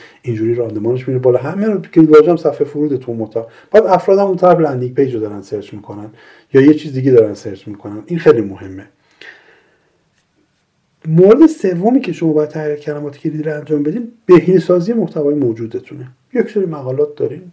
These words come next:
در حوزه‌های مختلف و این مقالاتتون اصلاً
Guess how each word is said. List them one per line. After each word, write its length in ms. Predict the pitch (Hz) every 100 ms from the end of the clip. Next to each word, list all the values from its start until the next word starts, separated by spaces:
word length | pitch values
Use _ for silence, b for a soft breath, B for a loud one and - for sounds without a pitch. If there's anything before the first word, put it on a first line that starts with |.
| -
در 80 | 113
حوزه‌های 480 | 123 113 113 110
مختلف 540 | 113 104 - 107 120 208 - b b b b _ _ _
و 60 | 120 113 107 131
این 100 | 190
مقالاتتون 840 | 165 131 127 127 160 175 170 160 -
اصلاً 240 | 120 139